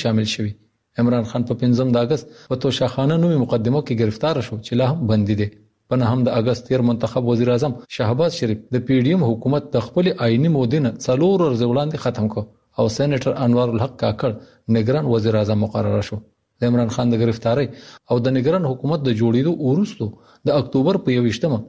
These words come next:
محمد نواز شریف چې تیر وختونو کې درې وارې وزیر اعظم منتخب شو، شاوخوا څلور کاله پس د لندن پاکستان ته واپس شو.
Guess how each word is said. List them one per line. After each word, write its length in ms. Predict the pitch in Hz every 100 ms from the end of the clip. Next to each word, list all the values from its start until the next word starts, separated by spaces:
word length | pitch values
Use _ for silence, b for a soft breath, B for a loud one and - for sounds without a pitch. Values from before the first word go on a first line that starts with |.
| - -
محمد 400 | 120 175 175 131
نواز 240 | 117 113
شریف 240 | - 143 123 - -
چې 180 | 127 127
تیر 180 | 202 202 165
وختونو 280 | - 175 175
کې 80 | 135 113
درې 140 | 156 160
وارې 220 | 160 131 127
وزیر 240 | 110 113 120
اعظم 240 | 127 190
منتخب 320 | 190 - 120 -
شو، 180 | 120 110 B B -
شاوخوا 360 | 180 180 180 160
څلور 360 | 131 175 202 135
کاله 220 | 120 110
پس 140 | 139 -
د 100 | 117
لندن 220 | 117 147 131
پاکستان 480 | 117 113 110 143 143
ته 80 | 120
واپس 300 | 104 107 107
شو. 100 | -